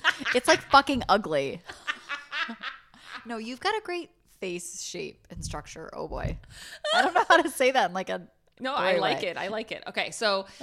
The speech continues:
Speaker 1: uh, so we did the whole forehead, basically, but she didn't go out too far because she said if she goes out too far, then my eyes will droop.
Speaker 2: <laughs> Oh, God.
Speaker 1: <laughs> I was like, "Okay, yeah, don't do that.
Speaker 2: You'll
Speaker 1: We
Speaker 2: be
Speaker 1: don't
Speaker 2: like
Speaker 1: want, I don't want droopy <laughs> eyes." I forgot. I didn't tell you this part.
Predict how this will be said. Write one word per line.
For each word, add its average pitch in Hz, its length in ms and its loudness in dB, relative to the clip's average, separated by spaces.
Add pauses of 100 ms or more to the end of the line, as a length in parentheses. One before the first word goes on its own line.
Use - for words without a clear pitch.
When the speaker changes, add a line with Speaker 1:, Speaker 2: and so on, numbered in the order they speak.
(180)
Speaker 1:
uh, 196 280 4
so 226 120 -6
we 233 100 -8
did 220 140 -2
the 214 60 -4
whole 220 260 -2
forehead, 202 500 -4
basically, 170 480 -8
but 175 200 -8
she 208 120 -10
didn't 240 160 0
go 285 80 -4
out 262 240 -2
too 359 240 -4
far 190 240 -2
because 190 200 -10
she - 60 -12
said 196 140 -8
if 180 60 -10
she - 100 -10
goes 185 140 -8
out - 180 -6
too 339 220 -4
far, 202 240 -2
then 170 120 -8
my 160 140 -10 (240)
eyes 202 460 -4
will 180 160 -10
droop. 170 420 -10
Speaker 2:
<laughs> - 0 -
Oh, - 220 -12 (180)
God. 277 300 6
Speaker 1:
<laughs> 208 80 6
I 277 80 6
was - 120 -6
like, 202 320 0 (240)
"Okay, 269 300 4
yeah, 254 140 6
don't 269 200 -2
do 285 140 -4
that. 233 300 6
Speaker 2:
You'll 226 80 2
Speaker 1:
We 220 60 2
Speaker 2:
be - 20 4
Speaker 1:
don't 269 100 4
Speaker 2:
like 262 240 0
Speaker 1:
want, - 100 -20 (220)
I 240 60 -6
don't 262 100 0
want 220 160 -2
droopy 240 460 -4
<laughs> - 120 -6
eyes." - 280 -8 (520)
I 202 140 -2
forgot. 208 260 -6
I 196 80 -4
didn't 196 140 -12
tell 202 140 -8
you 160 80 -12
this 220 120 -10
part. - 300 -10